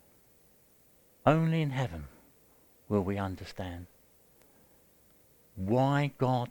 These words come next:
took us through that particular trouble, that tragedy, that sickness, that illness, whatever it was. We all go through these things.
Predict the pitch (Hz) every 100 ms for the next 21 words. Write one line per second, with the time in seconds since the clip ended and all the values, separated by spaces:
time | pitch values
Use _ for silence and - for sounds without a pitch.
0 | - - 131 - 110 - - 120 113 110
1 | 113 110 - 107 - 131 - - - -
2 | 110 90 95 104 - - - 107 - -
3 | 123 - 117 - 107 107 - - - -
4 | 107 - - 135 131 123 107 - - 107
5 | - 131 117 113 110 - - - - 127
6 | 127 135 131 127 - 107 90 - - -
7 | - - _ _ - - 131 160 175 165
8 | 151 147 - 127 107 95 - - - 127